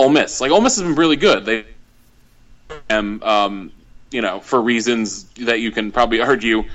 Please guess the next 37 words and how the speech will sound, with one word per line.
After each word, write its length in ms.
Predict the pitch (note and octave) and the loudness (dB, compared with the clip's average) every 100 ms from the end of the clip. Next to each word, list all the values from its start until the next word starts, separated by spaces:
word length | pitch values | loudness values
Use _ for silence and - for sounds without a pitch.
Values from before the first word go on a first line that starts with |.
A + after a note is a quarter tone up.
| - - - - | -16 -20 -20 0
but, 300 | C3 A#2 - | 2 2 2
like, 220 | B2+ A2+ | 0 0
the 180 | A#2 A#2+ - | -2 -6 -10
<laughs> 100 | - | -8
on 160 | B2 D#3+ | 2 2
the 80 | D#3+ | 2
field 240 | F3+ E3+ | 0 0
product 380 | F3+ G3+ C#3 - | 2 2 2 -2
has, 220 | B2 A2+ C3+ | -14 -10 -6
has 160 | B2+ | -2
not 160 | C3 C3 | 0 0
been 80 | B2+ | 2
lacking. 380 | D3 D3+ F#2+ | 0 0 -4
They 100 | G2+ | -2
haven't 240 | A2+ B2 A#2 | -2 -2 -2
gotten 220 | A2 A2 | -2 -2
over 120 | G2+ | -6
the 60 | F#2 | -6
hump, 360 | D#3 D#3+ A#2+ - | 0 -2 -2 -4
but, 280 | G#2+ - - _ - - | -4 -4 -16 _ -20 -16
like, 320 | - G#2+ G2+ - - | -6 -6 -6 -12 -6
they've 180 | A2+ A2+ | -2 0
been 160 | B2+ | 0
one 120 | B2+ C3 | 0 0
of 40 | |
the 40 | A2+ | 0
ten 160 | C3+ | -2
best 160 | B2+ - | -2 -2
programs 320 | C3+ B2 A#2+ | -2 -2 -4
in 80 | A2+ | -4
the 60 | |
country 200 | A2+ C3 G#2 | -6 -6 -4
the 40 | |
last 200 | G#2 G2 | -2 -2
couple 160 | G#2 G#2 | -4 -6
of 60 | F#2+ | -6
years. 320 | F#2+ - | -6 -8